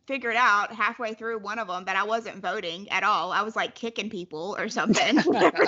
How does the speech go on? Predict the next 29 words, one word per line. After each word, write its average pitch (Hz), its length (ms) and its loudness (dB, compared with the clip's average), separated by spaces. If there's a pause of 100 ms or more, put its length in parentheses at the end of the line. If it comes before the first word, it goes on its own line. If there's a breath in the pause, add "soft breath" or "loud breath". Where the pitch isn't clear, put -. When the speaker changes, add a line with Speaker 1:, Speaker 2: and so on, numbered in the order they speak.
Speaker 1:
that 320 320 6
means. 254 400 -4
I 359 80 -2
don't 359 100 -10
even 339 140 -16
know 311 60 -6
what 285 80 -4
Speaker 2:
They 196 60 6
Speaker 1:
that 190 100 6
Speaker 2:
just, 196 40 4
Speaker 1:
means. 190 120 2
Speaker 2:
like, 165 320 0 (200)
they 160 100 -4
just, 160 100 -6
like, 165 140 -4
get 139 160 -6
kicked 139 200 -8
from 151 140 -10
the 139 80 -8
game, 127 380 -8
and 131 100 -6
it's 127 160 -10
like, 127 100 -2
"What, 165 200 -2 (260)
what 175 140 -8
happened?" 143 460 -8 (280)
Speaker 1:
Oh - 80 -2
Speaker 2:
<laughs> 427 260 4
Speaker 1:
my - 60 4